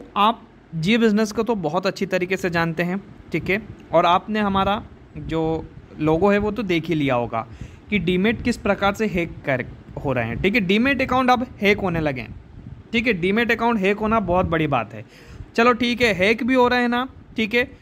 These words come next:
तो वो share अगर बेच भी देगा तो उसका जो भी fund आएगा, आप ये सोच रहे होंगे कि हाँ, वो तो मेरे ही account में आएगा। ऐसा नहीं हो रहा है,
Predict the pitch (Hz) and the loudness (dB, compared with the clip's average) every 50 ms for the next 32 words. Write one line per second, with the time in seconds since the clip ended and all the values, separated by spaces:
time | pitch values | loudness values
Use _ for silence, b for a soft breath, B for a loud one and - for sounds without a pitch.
0 | B - - 233 247 277 269 277 - 226 226 247 254 247 233 254 240 208 190 190 | B -6 -4 2 2 2 2 4 4 4 4 4 4 2 0 0 0 2 4 4
1 | 202 220 214 247 220 240 208 233 226 220 220 233 226 233 233 208 - 240 233 185 | 4 4 2 0 -2 -2 2 2 2 2 2 0 -2 -2 -4 -2 -2 -2 -2 0
2 | 185 190 190 233 240 - 220 208 208 208 208 208 208 220 208 208 208 214 214 208 | -2 -2 0 -2 -2 0 0 0 2 2 2 4 4 4 2 2 2 0 -2 -2
3 | 208 202 196 214 196 208 208 214 226 208 220 233 202 220 214 165 - - - - | 0 -2 -2 -2 -2 -2 -2 -2 -4 -4 -4 -2 2 2 2 2 0 -6 -14 -20
4 | - - 139 135 139 185 196 190 160 147 160 156 151 147 - 135 131 127 127 127 | -12 -8 -8 -6 -4 -4 -2 -2 0 0 2 0 0 0 -2 -4 -4 -4 -4 -2
5 | 120 113 110 110 117 123 131 127 - 180 185 180 - 220 196 175 160 170 185 196 | -2 -2 -4 -4 -6 -8 -10 -6 -2 0 0 2 4 2 2 2 0 0 2 2
6 | 185 160 143 131 123 117 113 117 | 2 0 0 -2 -4 -6 -10 -14